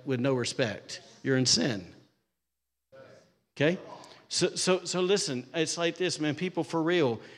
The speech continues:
pick and choose what they want, and that's how they live their life. And, but listen, we need to realize Psalm one nineteen says this.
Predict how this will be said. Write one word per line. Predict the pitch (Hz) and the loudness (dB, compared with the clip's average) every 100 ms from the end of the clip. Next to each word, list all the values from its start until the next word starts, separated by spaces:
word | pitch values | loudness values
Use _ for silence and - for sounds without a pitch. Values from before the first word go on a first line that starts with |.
| - _ | -20 _
pick | 185 196 196 | 2 2 2
and | 175 | 0
choose | - 185 185 160 127 139 | 0 0 2 2 2 0
what | 139 | 0
they | 147 | 2
want, | 139 139 160 147 135 | 2 4 2 2 -2
and | 139 | -4
that's | 147 | -2
how | 156 143 | -2 -2
they | 139 | 0
live | 143 135 | 0 0
their | 131 | -2
life. | 139 156 139 131 | 0 0 0 -4
And, | 123 | -6
but | 139 147 | -4 -2
listen, | 175 - 139 | -2 -2 -2
we | 170 | -4
need | 214 170 | -4 -2
to | |
realize | 151 143 139 120 | -2 0 0 -2
Psalm | 156 143 135 | -4 -4 -4
one | 131 | -4
nineteen | 131 120 139 123 | -6 -6 -8 -6
says | 127 113 117 | -8 -8 -6
this. | 110 95 - - | -6 -6 -8 -10